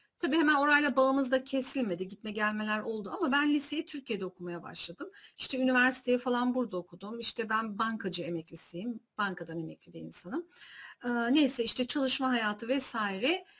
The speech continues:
e, bank, iş sebebiyle, e, İstanbul'a geldim. İzmir'de yaşıyordum. Ee, İz-, İstanbul'a gelince arkadaşlar, bu arada ben çocukluğumdan beri astrolojiyle çok ilgiliyim. Almanca astroloji kitaplarım bile var.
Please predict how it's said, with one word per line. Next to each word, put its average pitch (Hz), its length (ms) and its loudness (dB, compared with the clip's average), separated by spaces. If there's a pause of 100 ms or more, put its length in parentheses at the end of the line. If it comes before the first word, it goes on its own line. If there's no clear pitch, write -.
(300)
e, 233 60 -4 (1000)
bank, 285 340 4
iş - 220 6
sebebiyle, 190 680 0 (280)
e, 233 300 0
İstanbul'a 262 540 4
geldim. 170 420 -4
İzmir'de 202 380 0
yaşıyordum. 156 540 -6 (720)
Ee, 214 680 0
İz-, 330 280 2
İstanbul'a 381 520 4
gelince 208 460 2
arkadaşlar, 226 600 0
bu 392 100 4
arada 269 260 4
ben 349 180 4
çocukluğumdan 302 840 4
beri 233 180 2 (140)
astrolojiyle 240 680 2
çok - 240 -6
ilgiliyim. 302 600 2 (320)
Almanca 254 460 2
astroloji 233 460 -2
kitaplarım 196 600 -6
bile 262 180 2
var. 254 320 4